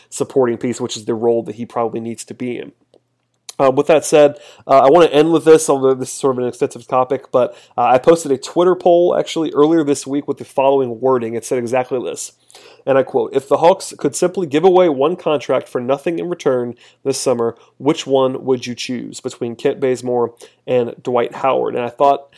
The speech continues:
honestly, I thought that the answer was gonna be slightly t-, uh, tilted to Kent because I think, uh, you know, Dwight's famous. He was obviously the better player this year for the most part, um, than, than Kent, and also Kent's contract is one year longer, but I was pleasantly surprised because I actually agree with this. The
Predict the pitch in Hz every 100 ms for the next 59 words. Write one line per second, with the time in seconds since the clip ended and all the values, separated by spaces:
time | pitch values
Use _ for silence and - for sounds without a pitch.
0 | _ - 147 180 185 139 131 175 190 175
1 | 139 143 147 147 143 135 135 131 123 -
2 | 143 139 - 147 127 117 156 139 123 -
3 | 147 143 - 131 131 120 - 127 120 120
4 | 120 - _ - 127 123 123 127 - 131
5 | 139 135 135 123 117 117 120 131 113 120
6 | 117 - 131 127 131 131 - 135 131 123
7 | 127 123 - 131 131 - _ - 123 120
8 | 107 127 127 123 120 - 131 131 123 135
9 | 120 120 127 123 127 - 123 - 131 127
10 | 117 113 127 120 117 120 143 156 156 160
11 | 170 - _ - _ - 131 - 151 147
12 | 135 - 139 135 143 139 139 127 123 120
13 | 127 - 117 127 135 139 135 - 123 123